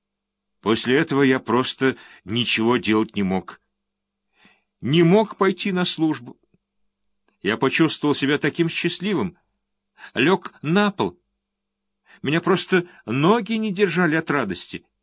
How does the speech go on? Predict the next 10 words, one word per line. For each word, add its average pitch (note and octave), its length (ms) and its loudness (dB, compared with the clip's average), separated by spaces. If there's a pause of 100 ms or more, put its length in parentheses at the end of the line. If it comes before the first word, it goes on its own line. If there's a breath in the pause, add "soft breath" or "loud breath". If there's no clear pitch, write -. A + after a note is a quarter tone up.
(360 loud breath)
Дыхание F3 720 2
перехватило, D3+ 760 0 (480 soft breath)
а - 80 -14
хотелось A#2+ 580 -2 (360)
кричать, A2 680 -4
петь. - 400 -2 (1000)
Но F#2 80 -4
я F#2+ 140 0
страшно C#3+ 480 -2
ослаб F#3 420 -2